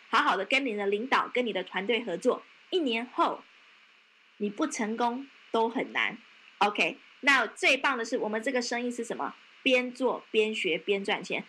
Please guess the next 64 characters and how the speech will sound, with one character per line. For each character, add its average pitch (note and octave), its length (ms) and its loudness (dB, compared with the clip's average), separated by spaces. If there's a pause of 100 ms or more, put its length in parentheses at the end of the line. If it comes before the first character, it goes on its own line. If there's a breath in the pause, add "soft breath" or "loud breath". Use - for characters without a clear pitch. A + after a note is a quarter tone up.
(140 loud breath)
我 - 80 2
常 C#4 180 2
常 D4 140 2
说， D#4 160 2
好 C#4 240 2
好 C4+ 220 0
的 - 260 -2
努 G#3+ 240 0
力 C#4 220 0
三 C#4 340 0
个 A#3+ 60 0
月， A#3+ 280 0 (280)
三 D#4 200 2
个 C#4 80 0
月 C#4 140 2
不 C#4 160 -6
断 D#4+ 180 2
的 C#4 80 -2
怎 G#3+ 140 -4
么 G#3+ 80 0
样？ A3 160 2
不 - 80 -8
断 C#4+ 220 2
的 A#3+ 100 -2
跟 C4 220 -2
朋 C4 180 -2
友 G#3+ 100 2
分 D4+ 240 0
享， C4 240 -2 (200)
不 A#3+ 100 -2
断 C#4+ 180 2
的 A#3+ 80 -2
去 A#3+ 140 -4
招 B3+ 260 0
募。 C4 280 -4 (180)
你 A3+ 140 -2
好 D4 180 4
好 D#4+ 160 0
做 D4 180 -2
扎 C#4 400 2
实 C4 160 -8
的 G#3+ 120 -2
三 A3+ 240 0
个 G#3+ 100 -4
月， G#3+ 240 0 (300)
你 G#3+ 100 0
可 D#4 140 2
以 B3+ 60 4
看 C4+ 200 0
到 A#3 240 2
我 - 80 -2
们 G#3 140 -4
这 C#4 100 0
个 B3 80 2
生 B3 240 -2
意 B3+ 140 -4
的 G3+ 220 0 (340)
成 A3 240 -2
功 C#4 180 2
是 C#4 100 -4
什 G#3+ 120 -4
么？ E3 180 -4 (140)
是 C4 100 -2
按 A3+ 300 0